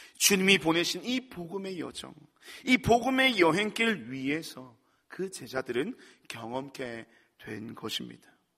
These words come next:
여러분, 이렇게 복음의 역사를 직접 경험한 자들의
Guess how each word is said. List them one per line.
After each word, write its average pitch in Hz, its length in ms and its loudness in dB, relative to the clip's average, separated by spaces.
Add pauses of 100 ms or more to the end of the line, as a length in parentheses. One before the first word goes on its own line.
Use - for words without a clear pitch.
(1040)
여러분, 151 260 4
이렇게 185 540 6
복음의 160 400 0
역사를 143 640 -2
직접 151 400 -2
경험한 143 440 2
자들의 113 500 -4